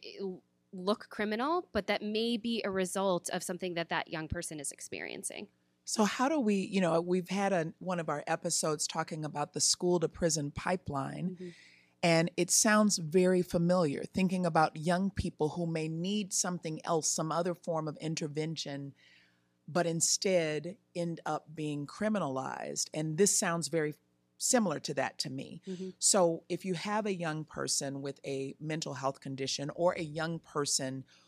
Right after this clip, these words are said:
Speaker 2: who has experienced deep levels of trauma,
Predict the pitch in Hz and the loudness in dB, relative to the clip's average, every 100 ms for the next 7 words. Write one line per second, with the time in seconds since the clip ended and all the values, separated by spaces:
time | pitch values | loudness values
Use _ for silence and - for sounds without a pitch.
0 | _ - 180 160 147 139 - 147 151 139 | _ -10 -4 -4 -4 -8 -12 -10 -4 -2
1 | 139 139 - 160 - - 160 156 143 - | -2 -6 -6 -4 -4 -2 -2 0 -2 -2
2 | - 147 - 135 143 135 - - 135 120 | -4 -8 -2 -2 -2 -6 -8 -6 -4 -4
3 | 139 151 | -6 -8